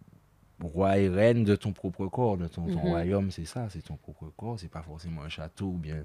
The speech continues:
Speaker 1: l'argent, tout ça, tu vois. Et moi, c'est dans ce sens fort de Queens, fort, j'appelle les free walking, parce que, voilà, je me dis, bon, on est dans une société où on est beaucoup dévalorisé pour X raisons, donc la
Speaker 2: Mhm.
Speaker 1: couleur de peau, l'orientation sexuelle, euh, le sexe.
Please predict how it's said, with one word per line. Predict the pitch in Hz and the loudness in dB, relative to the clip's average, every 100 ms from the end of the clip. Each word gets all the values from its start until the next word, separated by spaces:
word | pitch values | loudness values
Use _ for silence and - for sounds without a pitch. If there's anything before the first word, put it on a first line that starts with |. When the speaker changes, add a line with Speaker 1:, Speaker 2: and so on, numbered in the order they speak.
| - - - | -10 -18 -4
Speaker 1:
l'argent, | 85 78 82 85 | -2 -2 -2 -4
tout | - | -4
ça, | 95 139 | 2 2
tu | 147 90 | 2 2
vois. | 101 135 - - - - | 4 4 2 -8 -16 -6
Et | 85 | 0
moi, | 110 | 2
c'est | 117 | 4
dans | 117 | 4
ce | 107 107 | 6 6
sens | - 113 - | 6 4 4
fort | - 104 98 | 8 8 8
de | 87 | 4
Queens, | - 117 123 131 123 - - - | 4 6 6 4 0 -12 -18 -20
fort, | - 101 98 | -12 -8 -6
j'appelle | 87 85 - 87 | -4 -6 -4 -2
les | 87 | -2
free | - 95 | -2 0
walking, | 85 82 117 117 123 123 123 - - _ - | 0 4 10 12 12 6 2 -10 -20 _ -10
parce | 85 - | -8 -8
que, | - 101 101 104 | -2 2 6 8
voilà, | 101 90 92 85 | 8 6 6 4
je | 82 | 2
me | 85 92 | 0 0
dis, | 87 90 | 2 0
bon, | 85 98 95 | 2 4 4
on | 92 | 4
est | 95 | 2
dans | 95 | 2
une | 95 98 | 2 0
société | - 90 - 87 - 104 | -2 -4 -2 -2 2 2
où | 98 | 2
on | 90 87 | 2 2
est | 90 | 2
beaucoup | 95 95 95 | 2 0 0
dévalorisé | 92 87 90 87 90 85 | 0 2 2 2 0 -2
pour | - - | -4 -8
X | 98 - | -6 -2
raisons, | 95 92 87 98 101 104 | 0 2 2 4 4 4
donc | 214 | 4
la | - | 6
Speaker 2:
Mhm. | 95 | 4
Speaker 1:
couleur | 90 87 92 | 4 2 2
de | 95 | 2
peau, | 92 - 104 101 | 0 4 6 8
l'orientation | 98 87 87 82 85 85 | 6 4 0 -4 -6 -6
sexuelle, | 98 92 - - 98 101 101 101 | -6 -8 -8 -4 2 4 4 2
euh, | 90 90 92 | 0 -2 -4
le | 80 | -6
sexe. | - 107 101 101 - - | -6 -2 -2 -2 -6 -10